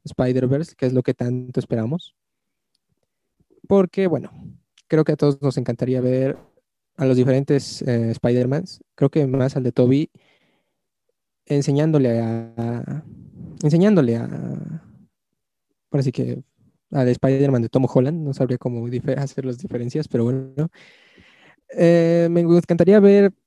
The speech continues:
cómo lo hace, cómo le da sus enseñanzas. Incluso este choque de universos podría ser un antes y un después para la personalidad de Peter Parker, que va madurando.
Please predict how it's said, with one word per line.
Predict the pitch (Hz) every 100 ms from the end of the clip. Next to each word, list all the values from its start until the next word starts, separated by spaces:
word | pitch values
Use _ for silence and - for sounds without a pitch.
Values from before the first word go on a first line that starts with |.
| _ _ 214
cómo | - 175 175
lo | 160
hace, | 151 170 151 135 127 127
cómo | 165 175 175
le | 143 - 135
da | 139
sus | 151 139
enseñanzas. | 123 123 127 156 165 -
Incluso | 143 160 170 175 175 156 _ _ _
este | - 160 156
choque | - 147 151
de | 131
universos | 117 120 135 147
podría | 135 127 135
ser | 160
un | 143
antes | 139 - 143
y |
un |
después | 131 120 135
para | - 131
la | 117
personalidad | 113 123 120 113 120 127
de | 123
Peter | 127 - -
Parker, | 120 117 127
que | 131
va | 117
madurando. | 120 117 110 113 127